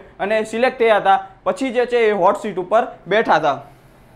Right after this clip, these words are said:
પછી આગળની સ્ટોરી આપણે વીડિયોની અંદર જોઈ ગયા હતા. આ ત્રણેય આપણે હેલ્પલાઇન હતા, હેલો હેલ્પ, એક્સપર્ટ એડવાઇસ અને સ્ટુડન્ટ સપોર્ટ, આ ત્રણેય આપણે જોઈ ગયા હતા.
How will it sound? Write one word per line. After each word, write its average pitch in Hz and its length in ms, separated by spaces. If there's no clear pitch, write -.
પછી 220 200
આગળની 233 440
સ્ટોરી 233 460
આપણે 220 200
વીડિયોની 226 340
અંદર 226 220
જોઈ 226 200
ગયા 214 140
હતા. 208 140
આ 208 280
ત્રણેય 214 380
આપણે 208 260
હેલ્પલાઇન 202 460
હતા, 208 220
હેલો 208 320
હેલ્પ, 220 240
એક્સપર્ટ 202 440
એડવાઇસ 202 380
અને 196 220
સ્ટુડન્ટ 214 400
સપોર્ટ, 202 360
આ 185 80
ત્રણેય 202 320
આપણે 208 320
જોઈ 202 220
ગયા 185 160
હતા. 170 300